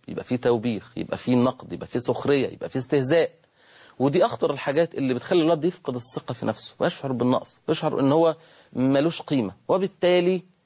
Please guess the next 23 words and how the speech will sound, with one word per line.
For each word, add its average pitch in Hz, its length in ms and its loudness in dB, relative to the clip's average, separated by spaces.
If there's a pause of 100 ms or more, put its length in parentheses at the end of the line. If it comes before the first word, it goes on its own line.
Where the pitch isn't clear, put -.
(380)
يعني 151 260 4
مش 185 240 0
هتفرق 185 300 2
معاه 170 120 0
كتير 151 260 -2
إنه 151 120 2
يتحكم 165 480 -2
أو 135 100 4
لا 160 100 4
يتحكم 143 540 -4
بقى. 101 160 0 (140)
ما 110 240 2
أنا 151 240 4
أساسًا 151 440 0 (280)
يعني 127 300 2
ضرب 127 340 0
الأعور 123 600 2
على 101 160 2
عينه، 95 300 -2
يعني 90 200 -2
هي 127 140 4
نفس 131 260 -2
الفكرة، 131 440 -2